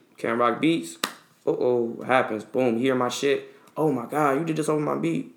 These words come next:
Wait a minute, I'm about to send this shit to somebody." Boom, next thing you know, I'm getting flown out to motherfucking Republic Records. Like, oh shit.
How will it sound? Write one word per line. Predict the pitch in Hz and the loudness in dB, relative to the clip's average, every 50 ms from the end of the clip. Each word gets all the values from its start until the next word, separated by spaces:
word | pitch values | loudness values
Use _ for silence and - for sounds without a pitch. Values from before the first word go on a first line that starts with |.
| _ | _
Wait | - 160 165 143 | 0 0 2 2
a | |
minute, | 139 135 131 113 104 | 0 -2 -4 -6 -6
I'm | - | -6
about | 160 156 - - | -4 -4 -4 -6
to | |
send | - - 139 147 | -6 -6 -4 -4
this | - - | -4 -4
shit | - - - | -6 -10 -10
to | - | -10
somebody." | - - - - 64 67 - - - - | -8 -8 -6 -6 -6 -6 -8 -10 -10 -8
Boom, | - 131 120 69 - - | -6 -6 -6 -6 -6 -6
next | 62 - - | -8 -6 -6
thing | - 82 - | -4 -4 -4
you | - - - | -4 -4 -4
know, | 78 - - - - - - - - - - - - - - - - - - - - | -4 -4 -6 -6 -10 -14 -20 -20 -20 -20 -20 -20 -20 -16 -8 -6 -6 -6 -6 -6 -4
I'm | - 113 110 | -2 -2 0
getting | 110 104 - | -2 -2 -2
flown | - 110 110 113 117 117 | -2 0 0 0 0 0
out | 117 113 | 0 -2
to | - - | -2 -4
motherfucking | 117 117 110 - - - - | -2 -2 -2 -2 -2 -2 -2
Republic | - - - 123 120 117 - | -4 -4 -2 -2 -2 -2 -2
Records. | - 76 80 - - - - - | -2 -2 -2 -4 -6 -12 -12 -12
Like, | - - - - _ _ - | -12 -12 -12 -14 _ _ -4
oh | - 90 92 - - - - | -4 -2 -2 -4 -6 -8 -12
shit. | - - - - - - - - - | -16 -14 -10 -8 -8 -8 -8 -10 -14